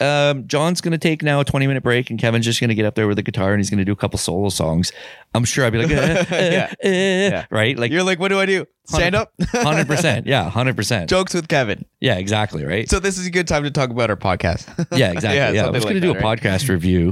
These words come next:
Speaker 2: Yeah,
Speaker 1: episode by
Speaker 2: exactly.
Speaker 1: episode.
Speaker 2: <laughs>
Speaker 1: Um, but if I, if I got up there and I was playing, doing something out of my comfort zone, yeah, for sure, I'd be too. But that's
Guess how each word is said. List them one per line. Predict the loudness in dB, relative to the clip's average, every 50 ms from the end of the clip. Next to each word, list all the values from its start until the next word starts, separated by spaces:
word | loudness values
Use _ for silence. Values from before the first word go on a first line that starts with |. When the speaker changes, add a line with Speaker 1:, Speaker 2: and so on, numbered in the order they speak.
| 0 -2
Speaker 2:
Yeah, | 0 0
Speaker 1:
episode | 2 2 2 2 2 2 2
by | 2 2
Speaker 2:
exactly. | 2 2 2 2 2 2 0 0
Speaker 1:
episode. | 0 0 -2 -2 -2 -2 -4 -4 -4 -2 -4 -4
Speaker 2:
<laughs> | -4 -6 -10 -8
Speaker 1:
Um, | -4 -2 0 0 0 0 0 -2 -4 -6 -8 _ _ _
but | -8 -4 -2 -2
if | 0 0 0
I, | 0 0 0
if | 0 0 -2 -2 -2 0
I | 0 0 0 -2
got | -2 -2 0 2 2
up | 0 0 0
there | 0 0 2 2
and | 2 2
I | 2 2
was | 0 0
playing, | 0 0 0 2 2 2 2 2 0 0 -2
doing | 0 0 2 2 2
something | 0 0 0 0 0
out | 0 0
of | 2
my | 0 0 0
comfort | 0 -2 -2 0 -2 -2
zone, | -2 0 0 0
yeah, | 0 0
for | 0 0 -2
sure, | 0 0 0 2
I'd | 2 0 0
be | 0 -2
too. | 0 0 0 0
But | 0 -2 -2 -2
that's | 0 0 0 0 -4 -6